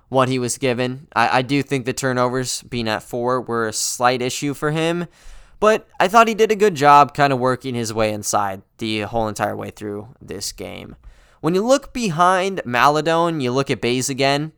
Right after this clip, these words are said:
He keeps scoring in pretty high bunches.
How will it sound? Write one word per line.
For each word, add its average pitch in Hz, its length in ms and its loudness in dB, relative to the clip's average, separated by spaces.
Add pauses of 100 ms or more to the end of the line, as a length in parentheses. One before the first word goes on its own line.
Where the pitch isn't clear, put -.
He 127 420 -8
keeps 127 340 -8
scoring 117 420 -2
in 107 300 -6
pretty 151 200 2
high 117 200 4
bunches. 113 580 -4